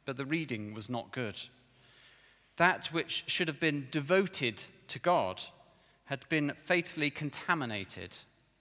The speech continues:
by commerce. It had become a marketplace where money changers charged ex-, excessive commissions and where the prescribed system of animal sacrifice was used as a cover for money-making. The temple court was even used as a shortcut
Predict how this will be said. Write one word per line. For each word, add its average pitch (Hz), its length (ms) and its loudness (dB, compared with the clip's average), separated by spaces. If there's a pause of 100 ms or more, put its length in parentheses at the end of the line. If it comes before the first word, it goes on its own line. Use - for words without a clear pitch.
(220)
by 127 140 2
commerce. 120 800 0 (560)
It 180 100 0
had 185 80 0
become 190 300 4
a - 20 8
marketplace 165 800 2
where 143 100 4
money 170 300 4
changers 117 500 0
charged 147 540 0 (440)
ex-, - 440 4
excessive 185 520 6
commissions 175 600 4
and 135 140 -4 (200)
where 175 200 6
the 156 100 -8
prescribed 196 600 4
system 165 360 6
of 139 100 0
animal 139 280 2
sacrifice 127 720 2
was 180 160 -2
used 202 240 4
as 170 100 2
a 175 60 2
cover 104 500 2 (300)
for 160 80 -2
money-making. 135 800 2 (960)
The 147 60 -8
temple 156 360 4
court 190 480 4
was 160 160 2
even 196 240 0
used 226 340 2
as 156 80 -2
a 190 80 0
shortcut - 880 -2